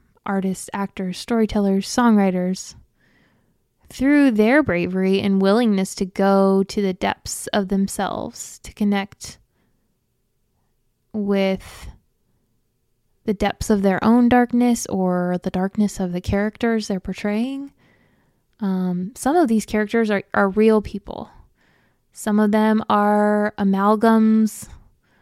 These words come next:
of all of us that speak a truth that hadn't yet been said so that we might feel seen. Or so that we might see someone else that we wouldn't naturally encounter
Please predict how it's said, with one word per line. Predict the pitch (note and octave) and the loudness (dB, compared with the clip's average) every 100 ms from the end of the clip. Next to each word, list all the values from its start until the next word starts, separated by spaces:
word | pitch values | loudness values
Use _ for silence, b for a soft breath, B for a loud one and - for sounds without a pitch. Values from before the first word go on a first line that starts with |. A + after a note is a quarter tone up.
| _ _ - | _ _ -4
of | G#3 G3+ | -4 0
all | G#3 G3+ | 2 2
of | F#3 | 2
us | - G3 - - - | -2 -4 -8 -12 -6
that | G3+ F#3+ - _ _ | -2 -2 -4 _ _
speak | - - - - G#3 A3 | -16 -12 -8 -4 -2 -2
a | |
truth | - - A3+ B3+ - - - | -4 0 0 0 -4 -14 -4
that | G3+ - | -4 -4
hadn't | - G3+ G#3+ | -4 -4 -2
yet | G#3+ - | -4 -2
been | A3 G3+ | -2 -2
said | - G3 F#3 | -2 -6 -6
so | - G3 | -8 -6
that | F#3+ G3 - _ _ - | -4 -6 -10 _ _ -6
we | G3+ G#3 | 0 2
might | G3+ G3+ - | 2 -2 -6
feel | G3+ G3+ | -6 -6
seen. | - G3 G#3 G3 b b b b b b b b b b _ _ _ _ _ _ - - | -8 -6 -8 -8 b b b b b b b b b b _ _ _ _ _ _ -18 4
Or | B3 B3+ A3 A#3 C4 | 8 10 8 6 2
so | - | 0
that | A#3 A3 | 0 2
we | A#3 | 4
might | A#3 A3+ | 4 0
see | - A3+ | -2 -4
someone | A3 A3 A3+ | 0 2 2
else | C#4+ A3+ | 2 -2
that | - G3+ | -2 -2
we | G#3 | 2
wouldn't | G#3+ G#3 | 2 2
naturally | G3+ G3+ G#3 A3+ G#3 G#3 | -2 -4 -4 -2 0 2
encounter | G3+ G3 B3+ C#4 G3+ - A3 | 2 0 -6 -6 -8 -8 -10